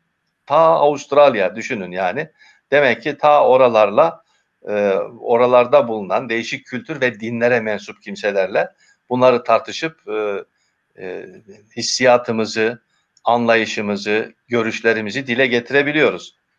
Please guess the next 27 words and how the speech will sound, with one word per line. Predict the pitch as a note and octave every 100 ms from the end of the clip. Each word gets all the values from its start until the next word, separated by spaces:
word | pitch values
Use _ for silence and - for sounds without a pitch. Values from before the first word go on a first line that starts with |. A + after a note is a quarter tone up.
| _ _ _ _ -
Onlar | C#3+ E3+ F#3 E3
da | - -
bu | C#3
şekilde | D3 B2 B2+ A#2+ A2 - -
sorular | - B2 B2+ C3+
sorduklarında | B2 A#2 G#2 G2+ G#2 G2+ F#2+ C3 F3+ - _ _ _
beni | G#2+ A2+ A2+
uyandırdılar. | D3+ C#3+ D3+ D#3 D#3+ F3 C#3+ G2+
"Ha, | - A#2 A#2 G2+
ya, | A#2+ B2 G2 - _ _ _ _ _ _ _
evet, | A2 G#2+
bazı | A#2 B2+ B2+
hususları | A#2 A2+ - A#2+ D3 A2
demek | B2 A#2+ A#2
ki | D3
gözden | B2 A2 D#3
geçirmem | D3+ C#3 C#3 D3+ C3+
lazım." | B2+ B2+ D3+ C3+
diye, | B2+ F3 - _ _ _ _
e, | G#2+ G#2+ G#2 G2+ A2
sonuçlara | B2 C3 D3+ E3 G3
ulaştım. | C3+ G#2 - E2+ - _ _ _ G2
Yani | A2
demek | A#2 C3 A#2+ -
ki | E3 C#3
bu | B2 D3 A2
faydalı. | - B2 A2+ G2+ A#2+ G3+